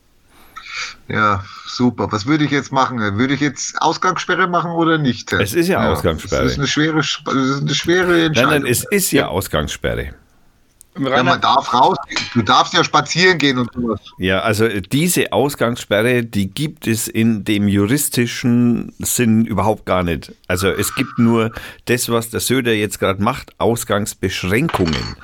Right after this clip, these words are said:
Speaker 2: Das heißt, dass er also anordnen, er kann anordnen, dass Geschäfte zumachen, er kann anordnen, dass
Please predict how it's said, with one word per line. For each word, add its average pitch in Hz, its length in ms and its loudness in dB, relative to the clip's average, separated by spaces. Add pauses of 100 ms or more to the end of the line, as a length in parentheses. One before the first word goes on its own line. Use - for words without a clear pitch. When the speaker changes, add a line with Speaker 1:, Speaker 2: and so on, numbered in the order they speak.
(340)
Speaker 2:
Das 87 120 0
heißt, 110 240 2
dass 107 140 0
er 107 100 0
also 95 200 0
anordnen, 117 840 0
er 92 140 -2
kann 127 520 -2
anordnen, 117 760 0
dass 95 240 0
Geschäfte 104 400 -2
zumachen, 110 460 2
er - 120 -4
kann 104 280 -2
anordnen, 101 640 -2
dass 85 300 -4